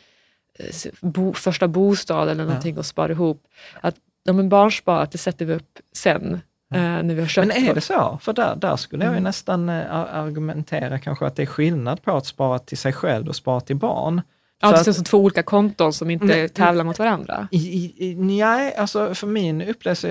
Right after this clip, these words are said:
Speaker 2: eh, jag vet inte om jag vågar nämna han Jordan Peterson, eh, här, men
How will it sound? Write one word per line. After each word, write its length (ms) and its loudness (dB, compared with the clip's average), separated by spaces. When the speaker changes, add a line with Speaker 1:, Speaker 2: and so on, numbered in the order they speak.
Speaker 2:
eh, 800 -4
jag 60 -8
vet 120 -2
inte 120 -4
om 60 -2
jag 80 0
vågar 400 0
nämna 420 -2
han 280 -2
Jordan 340 -2
Peterson, 640 -8
eh, 40 -2
här, 1000 -4
men 400 -4